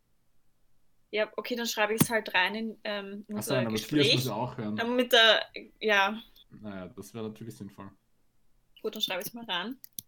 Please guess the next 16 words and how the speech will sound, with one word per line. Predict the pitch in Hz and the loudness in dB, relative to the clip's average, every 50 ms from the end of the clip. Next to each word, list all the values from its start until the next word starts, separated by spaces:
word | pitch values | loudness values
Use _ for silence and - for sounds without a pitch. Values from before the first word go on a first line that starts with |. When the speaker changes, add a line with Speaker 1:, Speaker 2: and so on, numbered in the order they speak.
| - - - - - - - - - - - - - - - - - - _ - - - - - - - - - - _ _ _ _ _ _ - - - - _ _ _ _ _ _ _ _ - - - - - - - - - - - - - - - - - - - - - - _ _ _ - - - - - - | -12 -18 -14 -14 -12 -12 -12 -12 -12 -18 -18 -18 -12 -12 -10 -10 -10 -12 _ -20 -18 -18 -18 -18 -20 -20 -18 -20 -20 _ _ _ _ _ _ -12 -12 -12 -12 _ _ _ _ _ _ _ _ -14 -14 -8 -8 -10 -10 -10 -12 -12 -12 -6 -6 -8 -8 -6 -12 -10 -6 -6 -6 -6 -6 _ _ _ -20 -20 -20 -20 -16 -16
Speaker 2:
Matthias, | - - - 113 107 107 - - - - - - - - | -14 -6 -4 -4 -4 -4 -6 -8 -10 -8 -8 -10 -10 -8
du | 113 110 | -6 -4
wirst | 117 120 - - - - | -4 -4 -4 -8 -14 -10
sowas, | - 127 117 120 120 - - - - - - - | -6 -6 -4 -4 -6 -6 -8 -12 -14 -14 -12 -10
du | 110 110 | -4 -2
wirst | 123 135 135 135 | -2 -2 -2 -4
es | 127 | -4
nicht | 123 123 - - | -4 -4 -6 -8
glauben | - - - 98 - | -8 -8 -6 -6 -4
können. | 214 - 311 302 - - | 4 4 4 4 4 -6
Speaker 1:
<laughs> | - _ - - _ _ _ _ _ _ _ _ _ _ _ _ _ _ _ _ _ _ - - - - - _ _ - | -16 _ -20 -20 _ _ _ _ _ _ _ _ _ _ _ _ _ _ _ _ _ _ -20 -18 -14 -14 -16 _ _ -14
Speaker 2:
Das | - 110 - - | -12 -12 -12 -8
war | - 117 | -8 -8
so | 113 - - 110 | -8 -6 -6 -4
eine | 104 123 131 131 131 127 | -4 -4 -4 -4 -4 -6
Aktion. | 127 127 123 123 - - - 117 120 127 131 131 | -6 -8 -8 -8 -10 -10 -12 -12 -10 -12 -12 -14